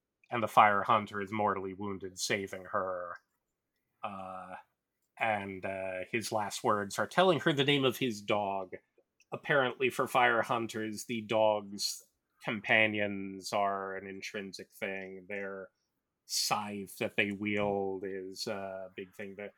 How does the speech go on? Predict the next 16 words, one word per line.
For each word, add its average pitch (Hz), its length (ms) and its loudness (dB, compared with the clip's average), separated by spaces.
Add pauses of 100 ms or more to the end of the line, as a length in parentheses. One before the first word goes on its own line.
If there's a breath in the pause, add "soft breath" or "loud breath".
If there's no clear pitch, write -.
(360 soft breath)
fire 175 220 4
hunters 165 480 0
are 135 140 6
a 123 40 2
big 120 320 0
deal, 113 380 2
so - 140 -2
the 104 100 -4
fact 104 320 -2
that 107 140 -6
she 104 160 -6
caused 104 580 0
one's 101 340 -2
death 98 540 -8 (760)
requires 107 840 2
that 98 340 0